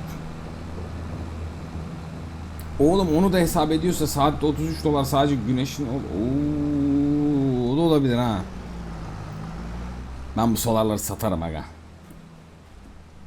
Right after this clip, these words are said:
Dur bakayım şu, şu birkaç ay yaz aylarında falan da dursun. Yani yaz aylarında eğer katlana katlana gelmiyorsa fazla fazla.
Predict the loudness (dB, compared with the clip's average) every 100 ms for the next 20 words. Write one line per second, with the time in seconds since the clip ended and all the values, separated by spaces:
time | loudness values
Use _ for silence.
0 | -8 2 4 4 0 0 -2 -4 -2 -2
1 | -2 -2 2 2 2 2 2 2 2 2
2 | 0 0 0 0 -2 0 2 2 2 4
3 | 4 4 4 4 4 4 2 -2 -2 0
4 | 0 0 -2 0 2 2 4 4 2 0
5 | -4 -4 -4 -4 -4 -4 -4 -4